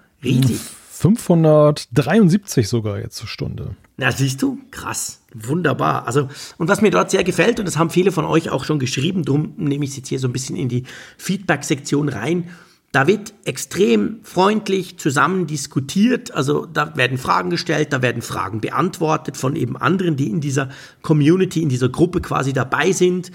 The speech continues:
Speaker 1: Wir posten auch ab und zu was. Also, eine, eine sehr ge-, sehr gute und, und, und freundliche Stimmung, findest du auch?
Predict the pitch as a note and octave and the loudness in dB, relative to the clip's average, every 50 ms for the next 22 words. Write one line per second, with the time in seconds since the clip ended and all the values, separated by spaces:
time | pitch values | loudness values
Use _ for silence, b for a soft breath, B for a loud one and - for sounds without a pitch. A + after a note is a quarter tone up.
0 | B B B B B B B - C#3 D3+ D#3 D3+ D3+ D3 D3 C3 C3 - D#3 E3 | B B B B B B B -2 2 2 2 2 2 2 2 2 0 -2 -4 -4
1 | - - D3 C#3+ - F#3 D#3 - - E3+ D3+ C3+ C#3 - - - - D#3+ A#2+ C#3 | -4 -2 -4 -4 -2 -2 -4 0 2 2 2 2 2 0 -2 -4 -2 -2 0 0
2 | D3 C#3+ B B B B B B B B _ _ - D3 E3+ F3 E3 E3 - - | 0 -2 B B B B B B B B _ _ -2 0 2 2 2 0 -2 -2
3 | - D3+ D3+ C3 A#2 E3+ G#3 G3+ B3+ A3 - - - - - - _ _ _ _ | 2 2 4 4 4 4 2 2 0 -2 -4 -8 -16 -18 -18 -18 _ _ _ _
4 | - C3 B2+ E3+ F#3+ F#3+ F#3 - - - - _ _ _ _ _ _ - - - | -8 -2 0 0 2 0 -2 -4 -6 -18 -20 _ _ _ _ _ _ -16 -10 -8
5 | D#3 B2+ - E3 G3 B3 - - B3+ C4+ C4 B3 F3 D#3 D#3 - - D#3+ D#3 D3+ | -6 -6 0 2 2 2 4 2 0 0 2 2 2 0 0 2 2 0 0 0
6 | - - D#3+ D3 C#3+ - - C#3 B2 D3+ G#3+ A3 - G#3+ F#3+ D#3+ - - - C#4 | 0 -2 -2 -2 -2 -2 -4 -2 2 2 2 2 0 -2 -2 -2 -2 0 2 2
7 | D#4 E4 - - - - C3 C#3+ D3+ - - - - F3+ D4 F4 - - - | 2 2 0 -2 -2 -2 -2 -2 -2 -2 -4 -4 -2 -2 -2 -2 -4 -6 -18